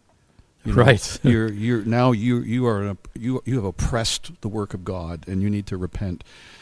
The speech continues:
Speaker 1: And that goes against the grain of critical race theory. "No, you need to treat me like I'm a victim." And, well, and I understand that, and we need to be concerned about social justice.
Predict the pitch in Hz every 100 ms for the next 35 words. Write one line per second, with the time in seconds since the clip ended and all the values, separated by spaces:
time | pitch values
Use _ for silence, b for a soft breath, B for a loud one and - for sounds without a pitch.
0 | B B B _ - 131 120 117 - 226
1 | _ _ _ - 170 - 170 139 143 127
2 | 113 110 120 110 87 113 95 98 98 101
3 | - 90 107 107 113 127 120 104 - 117
4 | 113 104 101 95 101 98 82 107 - 104
5 | 101 101 - 110 104 120 139 151 147 147
6 | - b b _ - 127 131 139 139 -
7 | 143 131 127 104 82 90 113 120 135 123
8 | 117 117 - - 127 123 101 95 - 104
9 | 101 95 - 101 - 82 -